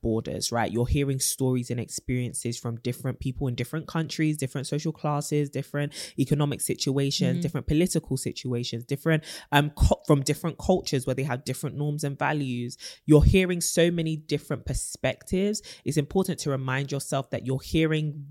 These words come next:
Speaker 1: this particular piece of content from somebody who has a completely different perception of the world and experience with the world than you. And so it helps you to kind of not take everything so personally because it doesn't resonate with your personal experience.
Speaker 2: Right.
Speaker 1: It's kind of being like, "You know what?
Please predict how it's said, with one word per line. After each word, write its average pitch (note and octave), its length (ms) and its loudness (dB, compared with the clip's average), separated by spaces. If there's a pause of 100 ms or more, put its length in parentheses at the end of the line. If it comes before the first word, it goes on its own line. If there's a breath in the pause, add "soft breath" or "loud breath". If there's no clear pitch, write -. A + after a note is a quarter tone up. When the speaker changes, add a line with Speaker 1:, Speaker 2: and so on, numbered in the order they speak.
(120)
Speaker 1:
this - 520 2 (220)
particular C#3+ 440 0
piece C#3 240 -4
of C#3 120 -6
content C#3 440 -4
from B2 120 -6
somebody C3+ 360 -4
who B2+ 180 -4
has C3 320 -4
a - 60 -8
completely C#3 480 -4
different C3 400 -4 (240 loud breath)
perception - 600 0
of A#2+ 120 -6
the B2+ 100 -2
world B2 240 -2
and A#2+ 80 -6
experience - 640 0
with B2 100 -4
the B2 80 -4
world A#2 300 -2
than A#2 160 -4
you. A2 260 -4 (300 loud breath)
And C3+ 120 0
so C#3+ 120 6
it C3+ 100 4
helps - 380 -2
you D3+ 80 0
to D3 100 -6
kind E3 240 0
of E3+ 80 -4
not D#3 320 -2
take - 380 0
everything D3+ 480 -2
so D#3 240 0
personally D#3 680 2
because C#3+ 260 -2
it B2+ 140 -6
doesn't C3 280 -2
resonate B2 440 -4
with A#2+ 160 -6
your A#2+ 320 2
personal F#3+ 440 4
experience. F#3+ 640 -2
Speaker 2:
Right. D3 300 -4
Speaker 1:
It's C#3 100 0
kind D#3 200 0
of D3+ 120 -4
being C3+ 220 -2
like, B2 320 -4
"You E3 60 -2
know E3 100 2
what? C3+ 220 2